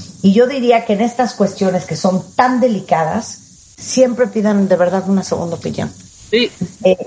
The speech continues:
Speaker 1: les digo, a mí me quería operar un neurocirujano muy famoso aquí en México hace veintidós años.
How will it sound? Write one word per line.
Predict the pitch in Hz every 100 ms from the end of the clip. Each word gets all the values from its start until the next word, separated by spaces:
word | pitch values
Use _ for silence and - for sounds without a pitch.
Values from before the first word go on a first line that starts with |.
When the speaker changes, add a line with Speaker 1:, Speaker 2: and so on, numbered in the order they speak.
| -
Speaker 1:
les | 214 202
digo, | 247 214
a | 202 196
mí | 214
me | 233 247
quería | 233 208 220
operar | 214 208 185 196
un | 208
neurocirujano | 202 185 170 185 160 156 196 208
muy | 208
famoso | 202 202 202 196 190
aquí | -
en | 190
México | 196 196 233 - 294 - - _ _ _
hace | 190 202 226
veintidós | 208 196 190 190 202 220 226
años. | 226 202 226 294 -